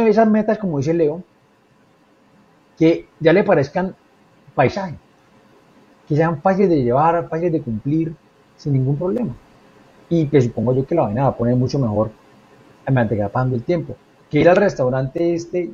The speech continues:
yo compro una hamburguesa al Corral, me la como como si fuera, pues, marica, no sé, me la comí, ya. Hay gente que el Corral, "No, es carísimo, entonces no sé qué, ¿verdad?". Es ese tipo de cosas que arranquen a ponerse esas metas.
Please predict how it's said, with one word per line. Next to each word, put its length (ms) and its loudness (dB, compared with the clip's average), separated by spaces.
yo 100 -4
compro 160 -2
una 80 2
hamburguesa 300 2
al 120 -2
Corral, 260 -2
me 60 -6
la 120 -4
como 240 -6
como 180 -8
si 60 -6
fuera, 220 -2
pues, 280 -8
marica, 500 -14
no 100 -6
sé, 220 -2
me 100 -10
la 80 -18
comí, 260 -6
ya. 200 -2
Hay 120 2
gente 200 4
que 60 4
el 80 0
Corral, 280 -4
"No, 80 -12
es 100 -16
carísimo, 520 -8
entonces 240 -4
no 100 -2
sé 80 -8
qué, 280 -2
¿verdad?". 340 -4
Es 320 4
ese 160 2
tipo 200 2
de 60 2
cosas 200 4
que 200 -8
arranquen 320 0
a 60 -4
ponerse 240 -4
esas 160 -4
metas. 340 -8